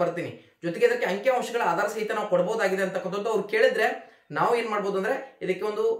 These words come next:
ಅಂಕಿ ಅಂಶಗಳ ಆಧಾರ ಸಹಿತ ಏನಂದ್ರೆ ಕೊಡ್ಬೋದಾಗಿದೆ. So ಮೊದಲನೇದಾಗಿ ನಿನ್ನೆ ನಿಮ್ಗೆ ಈಗಾಗಲೇ ಗೊತ್ತಿದೆ, ಇವತ್ತು ಒಂದು ದಿನಪತ್ರಿಕೆಗಳಲ್ಲಿ ಬಂದಿರತಕ್ಕಂಥ ಒಂದು ಅಂಶ ಏನಂದ್ರೆ ಪರೀಕ್ಷೆಗೆ ಹಾಜರಾದವರ ಸಂಖ್ಯೆ ಏನಂದ್ರೆ ಎರಡು ಲಕ್ಷ ಎರಡು ಸಾವಿರದ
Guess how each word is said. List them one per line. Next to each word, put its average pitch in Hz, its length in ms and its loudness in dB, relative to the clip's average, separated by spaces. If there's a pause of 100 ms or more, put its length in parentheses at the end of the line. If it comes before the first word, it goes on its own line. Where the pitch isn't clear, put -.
(120)
ಅಂಕಿ 208 240 -2
ಅಂಶಗಳ 220 300 -2 (100)
ಆಧಾರ 196 240 0
ಸಹಿತ 202 320 -6
ಏನಂದ್ರೆ 190 260 -2 (100)
ಕೊಡ್ಬೋದಾಗಿದೆ. 185 520 0 (380)
So 233 40 2 (120)
ಮೊದಲನೇದಾಗಿ 240 460 4 (220)
ನಿನ್ನೆ 233 240 0 (1300)
ನಿಮ್ಗೆ 160 220 -2
ಈಗಾಗಲೇ 202 300 0
ಗೊತ್ತಿದೆ, 190 300 0
ಇವತ್ತು 208 280 -2
ಒಂದು 214 120 0 (460)
ದಿನಪತ್ರಿಕೆಗಳಲ್ಲಿ 196 800 -2
ಬಂದಿರತಕ್ಕಂಥ 180 560 -2
ಒಂದು 185 200 -6
ಅಂಶ 226 160 0 (500)
ಏನಂದ್ರೆ 226 260 0 (300)
ಪರೀಕ್ಷೆಗೆ 262 460 2
ಹಾಜರಾದವರ 220 600 2
ಸಂಖ್ಯೆ 196 220 -2
ಏನಂದ್ರೆ 208 200 0 (440)
ಎರಡು 220 240 2
ಲಕ್ಷ - 160 -4 (180)
ಎರಡು 196 180 -2
ಸಾವಿರದ 220 240 0